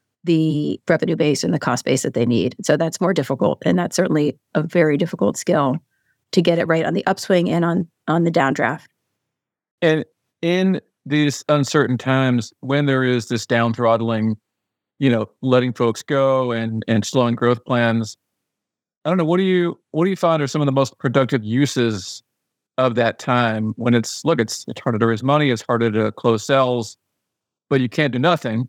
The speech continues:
Speaker 2: I mean, clearly they're d-, not, they're not doing nothing,
Speaker 1: Yeah.
Speaker 2: but what do you find to be the most beneficial uses of those, of those, I guess, being
Speaker 1: Yeah.
Speaker 2: perhaps
Speaker 1: Yeah.
Speaker 2: months?
Speaker 1: Yeah. Well, so refining the core, like, value proposition, maybe doing a little bit less, like,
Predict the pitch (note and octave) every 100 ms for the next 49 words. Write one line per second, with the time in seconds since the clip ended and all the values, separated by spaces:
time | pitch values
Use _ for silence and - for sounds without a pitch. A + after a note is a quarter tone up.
0 | - A#2 A2+ A#2+ A2 G#2+ G#2 - A#2+ A2+
1 | - A#2+ A2 A#2+ A2 B2 A2 A2 A#2 _
2 | _ _ _ D3+ G3 F#3+ E3+ C#3+ C3+ C3
3 | A#2 C#3 B2+ B2+ A#2 A2+ A2+ - G#2+ G#2+
4 | G#2+ - - - _ _ - G#2+ A2 G#2+
5 | - _ _ _ _ B2 B2 B2 C3+ C#3
6 | A2+ A2 - _ - A#2+ G#2 C#3+ A#2+ A#2
7 | G#2 _ _ _ _ G#2+ D3+ C#3+ C3+ _
8 | _ _ - C4+ D#4+ C#4 D#4 C4+ D4+ C#4
9 | A#3 G#3+ - F#3+ D#3+ - _ _ - G#3+
10 | G#3 G3 F3 E3+ F3 F3+ F#3 E3 E3 D#3+
11 | E3 E3 E3+ D#3+ D#3+ D#3 D#3 E3 F3 D#3+
12 | D3+ D#3+ - D3+